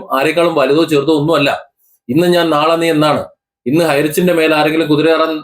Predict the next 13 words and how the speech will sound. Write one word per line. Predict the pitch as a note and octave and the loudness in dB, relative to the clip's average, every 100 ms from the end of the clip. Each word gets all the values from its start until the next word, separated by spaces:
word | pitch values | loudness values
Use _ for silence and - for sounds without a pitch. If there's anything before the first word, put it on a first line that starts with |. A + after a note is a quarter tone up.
| - | -6
ചെല്ലുമെന്നുണ്ടെങ്കിൽ | C#3+ D#3 D#3+ D#3 D3+ D#3+ D3+ | 0 2 2 0 -2 -2 -2
നാളെ | C#3+ D#3+ | 0 0
അത് | E3 | 0
എന്റെ | D#3+ | 0
മേലെ | F3 E3 | 0 0
കുതിരയേറാൻ | E3 D3+ D3+ D3+ | 2 0 2 0
ചെല്ലും. | D3 C#3 G#2+ - _ _ - | 0 -2 -4 -8 _ _ -6
അതുകൊണ്ട് | B2 D#3+ | -2 0
ഹൈറിച്ചിനെ | D3 C#3 D#3 F3 | 0 0 0 -2
തകർത്തിട്ട് | F3 D3+ C#3+ D3 D#3+ | -2 0 -2 -2 -4
എനിക്കൊരു | D3+ D3+ E3 | -2 0 0
പിണ്ണാക്കും | D#3+ D#3 D3+ D#3+ | 0 0 -2 -2
വേണ്ട, | C#3 | -2